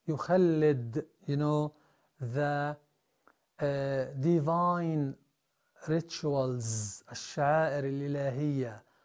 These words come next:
observed by Abraham and Ismail, who are known to have been the first pilgrim to the first house of God on earth, which is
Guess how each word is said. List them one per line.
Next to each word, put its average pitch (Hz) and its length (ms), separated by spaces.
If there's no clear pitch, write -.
observed 143 720
by 147 180
Abraham 139 720
and 131 200
Ismail, 135 600
who 175 380
are 160 280
known 185 640
to 170 120
have 180 360
been 185 280
the 156 100
first 185 560
pilgrim 160 800
to 175 140
the 170 140
first 185 600
house 165 480
of 143 260
God 156 420
on 151 180
earth, 147 600
which 147 300
is 131 420